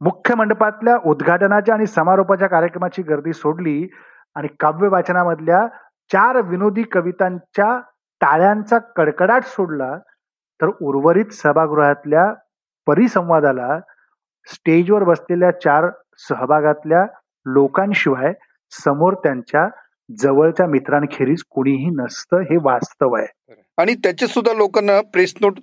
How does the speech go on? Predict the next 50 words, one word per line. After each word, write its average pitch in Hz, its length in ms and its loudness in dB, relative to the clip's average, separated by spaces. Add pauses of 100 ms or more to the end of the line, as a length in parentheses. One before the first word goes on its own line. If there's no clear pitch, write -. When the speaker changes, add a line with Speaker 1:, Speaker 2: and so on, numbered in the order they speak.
Speaker 2:
तयार 165 220 4
करून 160 240 -4
पाहिजे 123 280 0
असते, - 180 -8
माहिती 220 180 -12
का? 151 80 -10
तयार 135 240 0
Speaker 1:
बातमी, 147 180 -4
Speaker 2:
प्रेस - 100 0
Speaker 1:
बातमी 151 180 -2
Speaker 2:
नोट - 120 -10
पाहिजे 117 220 -6
Speaker 1:
तयार 151 140 4
Speaker 2:
असते. 202 140 -4
Speaker 1:
केली 202 80 2
आहे 196 60 -2
का 180 80 2
बातमी? 151 280 0
जरा - 360 -4
पाठवता 170 360 0
का? 180 140 -2 (320)
म्हणजे? 143 280 -4 (580)
Speaker 2:
हा. 113 100 -18 (380)
Speaker 1:
मग 185 60 -2 (100)
तुम्ही 151 200 -4
कशासाठी 190 440 -8
गेलात 165 220 -6
तिकडे? 127 580 -18 (200)
तुमची 151 280 -4
असाइनमेंट 190 500 0
तिथे 196 160 0
कशासाठी 202 460 0
लावली 175 260 2
गेली 147 320 -6
आहे? 135 140 -10
Speaker 2:
प्रेस - 340 -2
Speaker 1:
तुम्ही, 185 200 4
Speaker 2:
नोट 190 140 0
घेण्यासाठी 156 380 0
Speaker 1:
तुम्ही, 120 220 -4
Speaker 2:
फक्त. - 140 -8
Speaker 1:
तुम्ही 175 160 0
काय 202 120 2
फक्त - 280 -6
प्रेस 160 320 0
नोट 185 140 -2
घेऊन 190 200 0
त्याच्यावरनं 175 420 0
बातमी 226 280 0
करणार? 233 260 -2